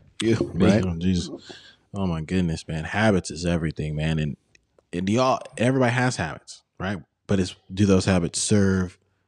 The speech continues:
Speaker 1: whatever your purpose or your mission is or what you're trying to get done? And if you're not trying to get anything necessarily done, then your habits generally sh-, reflect that.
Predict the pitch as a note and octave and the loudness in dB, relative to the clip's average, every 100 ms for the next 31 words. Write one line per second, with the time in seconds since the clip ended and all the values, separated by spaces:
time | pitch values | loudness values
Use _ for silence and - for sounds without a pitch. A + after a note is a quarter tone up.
0 | _ _ _ _ _ _ _ _ _ - | _ _ _ _ _ _ _ _ _ 2
1 | F#2 F2 F2 E2+ - - F#2+ F2+ E2+ E2 | 2 4 2 2 2 0 2 0 0 -2
2 | E2 F2+ F2 F2 F2 D#2+ E2 E2+ E2+ D#2+ | 0 -2 0 -2 0 0 -2 -2 -4 -6
3 | - F2 E2+ D#2+ D#2+ F2 A#2 F#2+ F2 - | -4 -2 -2 -4 -4 0 2 2 -2 -8
4 | - _ _ _ G2+ G2 F#2+ F2+ G#2+ B2 | -20 _ _ _ 0 0 0 0 0 -2
5 | E2+ - A#2 A2 G#2 A2+ G2+ A#2 A#2+ A#2 | -4 -2 0 0 2 0 0 0 0 0
6 | A2+ A2+ A2 - A#2 A2+ G#2 G#2 D#3+ C#3 | 0 0 -2 -2 0 2 0 0 0 0
7 | C#3 - _ _ _ - E3 E3+ E3+ E3 | -2 -8 _ _ _ -4 -2 0 2 2
8 | E3+ F3 E3+ - - _ C3+ C#3+ D#3 D#3 | 0 -2 -6 -8 -18 _ -4 -2 0 0
9 | D3+ D3 - - _ _ - C3 C3 D#3 | -2 -4 -8 -18 _ _ -6 0 2 2
10 | C3 - - | 2 -2 -4